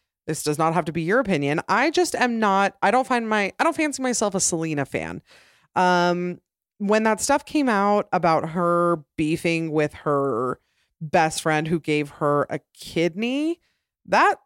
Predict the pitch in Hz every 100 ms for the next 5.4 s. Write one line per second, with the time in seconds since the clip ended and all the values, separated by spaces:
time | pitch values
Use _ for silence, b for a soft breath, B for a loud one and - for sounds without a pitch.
0 | _ 180 185 175 170 160 143 82 69 -
1 | - 240 233 208 151 107 - - _ _
2 | _ 226 247 262 240 208 202 208 190 185
3 | 160 202 185 165 156 190 175 170 151 156
4 | 156 143 165 156 151 - 147 156 185 247
5 | 247 285 302 339